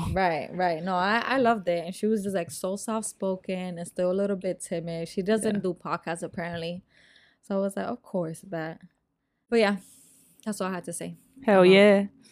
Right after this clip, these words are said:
Speaker 2: All right,
Speaker 1: about
Speaker 2: so we
Speaker 1: the
Speaker 2: gonna get into this smash or pass. We,
Speaker 1: Mm-hmm.
Speaker 2: we,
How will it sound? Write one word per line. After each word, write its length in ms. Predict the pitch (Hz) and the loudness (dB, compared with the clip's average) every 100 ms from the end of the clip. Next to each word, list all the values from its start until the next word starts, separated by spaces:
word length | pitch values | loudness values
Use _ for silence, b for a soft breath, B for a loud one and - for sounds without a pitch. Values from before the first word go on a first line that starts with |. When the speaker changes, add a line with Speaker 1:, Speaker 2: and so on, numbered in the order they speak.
| b b - | b b 12
Speaker 2:
All 60 | |
right, 80 | 190 | 12
Speaker 1:
about 100 | 185 | 12
Speaker 2:
so 80 | 214 | 12
we 80 | 233 | 12
Speaker 1:
the 40 | 233 | 10
Speaker 2:
gonna 100 | 202 | 8
get 80 | 185 | 8
into 220 | 175 165 | 6 6
this 160 | 160 | 4
smash 320 | - 156 156 147 | 4 0 2 -2
or 60 | |
pass. 520 | - 143 - 156 - b b b b | 0 0 -2 -6 -12 b b b b
We, 380 | 175 180 175 - | 2 4 4 2
Speaker 1:
Mm-hmm. 100 | - | 2
Speaker 2:
we, 320 | 185 185 160 | 4 4 2